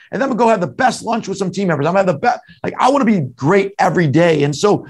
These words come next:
you have to be, so you have big goals long-term, but you gotta stay in the, you gotta be in the weeds, lay a brick today and dominate your day. And if you dominate your day, dominate your hour, dominate your meeting,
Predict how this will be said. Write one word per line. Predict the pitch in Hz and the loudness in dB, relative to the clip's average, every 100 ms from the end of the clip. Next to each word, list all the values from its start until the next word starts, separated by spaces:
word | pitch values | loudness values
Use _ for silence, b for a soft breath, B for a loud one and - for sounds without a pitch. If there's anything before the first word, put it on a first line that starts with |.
| B B B - | B B B 2
you | |
have | 190 247 | 2 4
to | - | 0
be, | 160 214 - 165 | -2 -4 -6 -6
so | 147 | 0
you | 208 202 | 2 4
have | 220 127 - | 2 -2 -2
big | 294 320 185 | 2 2 4
goals | 240 233 240 233 | 4 6 6 2
long-term, | 160 202 247 233 220 196 180 b b b | 0 2 2 0 0 0 -2 b b b
but | 208 202 | -2 -2
you | |
gotta | 156 190 226 | 2 2 2
stay | 233 - 202 | 0 2 2
in | 196 | 2
the, | 190 | -4
you | 160 | -2
gotta | 196 175 156 - | -2 -2 -6 -8
be | 135 202 | -4 0
in | 254 | 2
the | 254 | 2
weeds, | 214 185 180 - | 4 4 2 0
lay | 147 180 220 | 2 4 2
a | - 160 | 0 -4
brick | 135 196 202 | 0 -2 0
today | 190 170 170 | 0 0 0
and | 156 120 | -4 -4
dominate | 175 180 202 208 196 | -2 0 2 0 2
your | 180 | 0
day. | 151 147 120 - b - | 2 0 0 -6 b -8
And | 156 | -6
if | 160 | -2
you | |
dominate | 139 202 247 254 | 2 2 2 0
your | 233 | 0
day, | 220 208 220 214 - _ _ | 2 2 0 -2 -12 _ _
dominate | 180 220 254 | 0 2 0
your | 196 | -2
hour, | - 180 180 180 151 | 0 2 4 2 -2
dominate | 135 175 220 254 170 | -2 -2 0 -2 -4
your | 208 | -4
meeting, | 185 175 175 - | -2 0 -2 -4